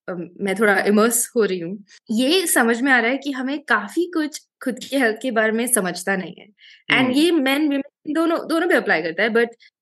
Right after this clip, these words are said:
Speaker 1: I think women more so कि बॉडी में क्या हो रहा है and exactly हमारे हार्मोन्स कैसे हमें अफेक्ट कर रहे हैं। And फीमेल हेल्थ में, like, like, मेंस्ट्रुएशन शुरू होता है, फिर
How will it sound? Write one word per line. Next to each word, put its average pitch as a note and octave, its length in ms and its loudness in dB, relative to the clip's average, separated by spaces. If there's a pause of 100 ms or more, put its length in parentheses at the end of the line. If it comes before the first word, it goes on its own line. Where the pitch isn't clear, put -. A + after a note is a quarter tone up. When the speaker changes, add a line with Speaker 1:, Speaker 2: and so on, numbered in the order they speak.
(160)
Speaker 1:
I A3+ 40 -4
think D4+ 240 2
women B3+ 340 4
more B3 320 0
so A3 280 2
कि D4 340 -4 (180)
बॉडी G3+ 420 2
में A3+ 440 2 (280)
क्या G3 200 4
हो G#3+ 180 0
रहा F3+ 160 -2
है D#3+ 440 -4 (340)
and G3 140 0
exactly G#3 560 2
हमारे G3 380 2
हार्मोन्स G3+ 580 -2
कैसे F#3+ 360 2
हमें G3 340 0
अफेक्ट F3 360 -6
कर F3 160 -2
रहे D#3 160 -2
हैं। D3 360 -4 (440)
And F3+ 380 2
फीमेल A#3 380 4
हेल्थ G3 260 2
में, G#3 80 0
like, G3 160 0 (600)
like, E3+ 140 -8
मेंस्ट्रुएशन G3+ 440 -2
शुरू G#3 200 -4
होता G3 160 -2
है, F#3+ 60 0
फिर F3+ 360 -4